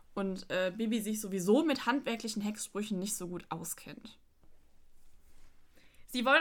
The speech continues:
Speaker 2: dann auch am nächsten Tag direkt anfangen. Und weil sie ja dann nicht mehr so viel Zeit zum Reiten haben, wollen sie sich vorher am Abend nochmal um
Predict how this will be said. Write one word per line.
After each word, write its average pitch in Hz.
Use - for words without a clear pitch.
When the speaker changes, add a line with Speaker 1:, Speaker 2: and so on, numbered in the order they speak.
Speaker 2:
dann 277
auch 269
am 269
nächsten 277
Tag 277
direkt 247
anfangen. 240
Und 240
weil 247
sie 269
ja 269
dann 247
nicht 277
mehr 254
so 262
viel 269
Zeit 254
zum 240
Reiten 240
haben, 254
wollen 240
sie 247
sich 233
vorher 240
am 214
Abend 220
nochmal 226
um 208